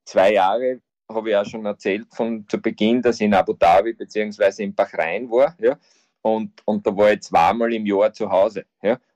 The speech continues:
Und da geht's dann darum, geht die Beziehung in die Richtung oder geht die Beziehung in die andere Richtung, <laughs> ja. Und, äh, ich, ich hätte die Möglichkeit gehabt, noch ein Jahr dort, äh, einen Anschlussvertrag zu haben.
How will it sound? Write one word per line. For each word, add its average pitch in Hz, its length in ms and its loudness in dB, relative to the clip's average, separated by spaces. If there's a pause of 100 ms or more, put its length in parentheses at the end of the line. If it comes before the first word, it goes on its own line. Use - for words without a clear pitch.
(100)
Und 107 320 -4 (480)
da 120 120 2
geht's 113 360 0
dann 120 200 0
darum, 107 500 2 (240)
geht 107 280 -4
die 110 60 -8
Beziehung 101 800 -2
in 107 200 0
die 101 200 2
Richtung 117 500 -2
oder 107 180 2
geht 98 240 -2
die 101 60 -8
Beziehung 110 480 -2
in 101 100 0
die 104 100 2
andere 113 280 0
Richtung, 98 560 -4
<laughs> - 40 -14
ja. 110 140 2 (300)
Und, 107 480 0
äh, 104 340 4 (380)
ich, 98 240 -8
ich 110 160 2
hätte 117 280 4
die 120 140 0
Möglichkeit 113 640 2
gehabt, - 280 0
noch 110 360 2
ein 101 160 2
Jahr 98 260 4
dort, 104 400 -4
äh, 190 340 4
einen - 180 -4
Anschlussvertrag - 840 0
zu 127 160 0
haben. 143 300 0